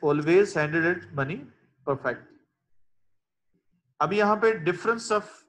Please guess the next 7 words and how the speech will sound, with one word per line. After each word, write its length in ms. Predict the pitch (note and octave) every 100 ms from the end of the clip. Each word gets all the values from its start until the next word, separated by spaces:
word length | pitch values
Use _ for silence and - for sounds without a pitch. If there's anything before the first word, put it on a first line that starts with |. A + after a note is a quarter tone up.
| _ _ _ _ _ _ _ _ -
opinion 400 | C#3 D#3+ F#3+ F#3
देखना 320 | D#3+ D#3+ E3
है, 180 | E3+ G#3+ _ _ _ _ _ _ _ _ F3 F3 _ _ _ _ _ _ _ _ -
कैसे? 560 | C#3 C#3 G#3 A3+ - _ _ _ _ _ _ _ _ -
अब 140 | D3+ F3+
यहाँ 400 | F#3 F3 F#3 G3+ -
पे 100 | E3